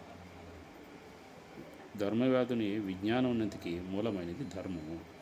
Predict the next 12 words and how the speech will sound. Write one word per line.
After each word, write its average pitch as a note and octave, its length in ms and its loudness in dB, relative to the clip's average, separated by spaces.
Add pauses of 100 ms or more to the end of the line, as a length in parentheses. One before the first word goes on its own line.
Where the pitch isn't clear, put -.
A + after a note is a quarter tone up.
(540)
ధర్మాన్ని A2+ 580 6
ఎలా A2+ 180 4
తెలియజేస్తున్నాడు? G2+ 920 0 (1500)
ధర్మాన్ని G#2+ 720 2 (480)
ఉదాహరణపూర్వకంగా G#2 1300 2 (920)
తెలియజేస్తున్నాడు. E2 1080 -4
తల్లిదండ్రులు A#2 440 4
సేవ A2 180 2
చేయడం F#2+ 640 4
వంటి F2 220 -6
ఉదాహరణపూర్వకంగా F#2+ 960 0
తెలియజేస్తున్నాడు. - 800 -8